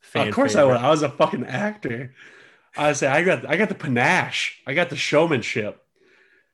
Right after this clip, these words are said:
Speaker 2: And I absolutely would have steamrolled those kids. They had, like, the, they, it was, like, physical challenges and stuff. And they did, they said they, like, they filmed a lot of stuff that didn't make it to air. So they're like, "Oh, you might not be on T V."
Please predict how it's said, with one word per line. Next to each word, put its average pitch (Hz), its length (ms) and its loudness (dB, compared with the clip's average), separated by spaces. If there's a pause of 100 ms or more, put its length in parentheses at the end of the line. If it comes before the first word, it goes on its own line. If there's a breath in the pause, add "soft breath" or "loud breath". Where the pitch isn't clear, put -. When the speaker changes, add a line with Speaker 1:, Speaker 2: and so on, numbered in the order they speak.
(180 soft breath)
Speaker 2:
And 139 180 0
I 143 200 4
absolutely 127 760 0
would 123 220 0
have 113 80 -8
steamrolled 120 840 0
those 143 220 -6
kids. 131 580 -6 (920 soft breath)
They 160 100 2
had, 175 80 2
like, 139 140 -2
the, 123 120 -4 (240)
they, 160 260 4
it 147 60 -2
was, 131 200 0
like, - 340 -6
physical 139 320 -4
challenges 143 480 0
and 156 100 -12
stuff. 175 400 -4 (480)
And 123 380 -2
they 151 100 0
did, 156 380 -2
they 139 100 0
said 196 220 -2
they, 151 160 0 (100)
like, 113 260 -6 (100)
they 104 280 -8 (480)
filmed 151 240 2
a 160 40 -2
lot 151 160 4
of 143 40 -4
stuff 151 300 -2
that 117 120 -8
didn't 127 180 -4
make 117 120 -6
it 113 80 -20
to 120 80 -6
air. 123 220 -6
So - 160 -12
they're 117 80 -4
like, - 180 -6
"Oh, 123 140 0
you 117 180 -2
might 120 240 -2
not 117 180 -6
be 120 120 -2
on 113 100 -6
T 113 200 -10
V." 120 240 -4